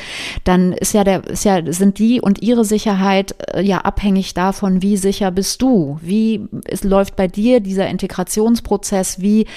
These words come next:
nimmst du die Ablehnung wahr? Wie, ähm, präsent, emotional präsent kannst du trotzdem sein für dein Kind und diese innere Sicherheit eben geben und, und dein Kind halten?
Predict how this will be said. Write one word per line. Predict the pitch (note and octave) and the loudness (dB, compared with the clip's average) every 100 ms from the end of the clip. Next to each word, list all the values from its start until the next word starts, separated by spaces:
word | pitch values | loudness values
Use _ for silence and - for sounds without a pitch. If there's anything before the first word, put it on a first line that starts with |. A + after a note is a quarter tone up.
| - - | -16 -4
nimmst | G3+ G3+ - | 0 0 -2
du | G#3+ | -2
die | G3+ | 0
Ablehnung | - G#3+ G#3+ G3+ G3 F#3+ | 0 0 4 4 4 2
wahr? | F3 F3 F3 F3 | 2 0 0 0
Wie, | G3 G3+ - - - - | 2 2 -2 -14 -18 -8
ähm, | - F#3+ F#3+ | 0 2 2
präsent, | - G3 F3 F#3+ A3 | 2 0 2 2 2
emotional | - G3 G3+ - F3+ F3+ | 2 0 2 0 2 0
präsent | F3+ F#3 E3+ G3+ G#3 | 0 -2 2 0 0
kannst | - F3+ - | 0 -2 -2
du | F#3+ | -6
trotzdem | - - F3+ F#3+ - - F#3+ G3+ G3+ | -6 -6 -2 0 -2 0 4 4 4
sein | F#3 F3 F3+ G#3 G#3+ | 2 2 0 2 0
für | - F#3+ | 2 2
dein | F3+ F3 F3+ | 2 0 0
Kind | - G3+ G#3+ | 0 2 2
und | - F#3 | 0 0
diese | F#3+ F#3 | 2 2
innere | G3 G3+ F#3+ | 4 4 2
Sicherheit | F3+ F#3+ G#3 F#3 F#3 - | 0 0 2 2 0 0
eben | F3 F3+ F#3 F3+ - - | -2 2 2 0 -6 -4
geben | F3+ G#3 F#3+ | 2 4 4
und, | - E3+ - | 0 -4 0
und | E3+ | 0
dein | F3 E3+ | 2 0
Kind | F3 F#3+ F3+ E3+ | 0 0 0 0
halten? | F#3 F#3+ G3 C#3+ C3+ | 2 2 0 -4 -6